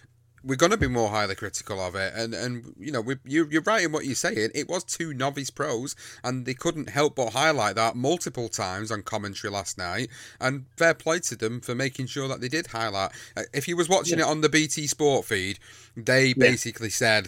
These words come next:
Speaker 1: that it was novice pros, novice pros, novice pros. And that's fine.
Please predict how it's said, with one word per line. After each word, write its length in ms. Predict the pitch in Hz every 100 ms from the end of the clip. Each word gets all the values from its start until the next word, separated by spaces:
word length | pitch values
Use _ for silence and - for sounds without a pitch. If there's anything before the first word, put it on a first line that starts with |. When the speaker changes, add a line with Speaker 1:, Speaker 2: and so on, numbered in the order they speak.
| -
Speaker 1:
that 340 | 107 104 -
it 160 | 113 104
was 200 | 104 113
novice 300 | 120 117 -
pros, 360 | 123 110 104
novice 280 | 113 101 104
pros, 300 | - 104 95
novice 260 | 107 95 -
pros. 300 | 147 131 - - - - _ _ 131
And 180 | 127
that's 220 | 127 147 -
fine. 360 | 160 151 113